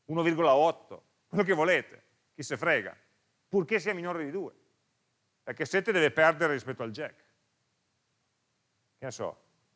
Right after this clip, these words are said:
uno virgola otto, nove. Poi, e vado avanti con la parte noiosa, la car-, la, se la carta non fosse un sette ma fosse un sei,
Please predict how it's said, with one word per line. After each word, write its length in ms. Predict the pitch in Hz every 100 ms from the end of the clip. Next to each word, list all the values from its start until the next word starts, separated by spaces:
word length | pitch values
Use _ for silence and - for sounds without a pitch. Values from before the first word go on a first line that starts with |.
| _ _ _ _
uno 220 | 147 185
virgola 300 | 180 165 151
otto, 260 | 123 101 - _ _
nove. 460 | 120 123 98 80 _ _ _ _ _ _ _ _ _ _ _ _ _ _ _ _ _ _ _ _
Poi, 380 | 175 170 127 - - _ _ _ _ _ _ _ _ _ _
e 80 | 101
vado 200 | 110 110
avanti 260 | 113 127
con 100 | 117
la 60 | 113
parte 280 | - 123 127
noiosa, 500 | 120 135 123 101 92
la 120 | 101
car-, 360 | - 151 135 131
la, 140 | 107
se 160 | - 147
la 100 | 135
carta 320 | 160 156 139
non 160 | 127 123
fosse 320 | 156 143 143
un 100 | 131
sette 440 | - 160 135 117
ma 80 | 107
fosse 260 | 104 139 185
un 120 | 202
sei, 540 | - 170 170 196 214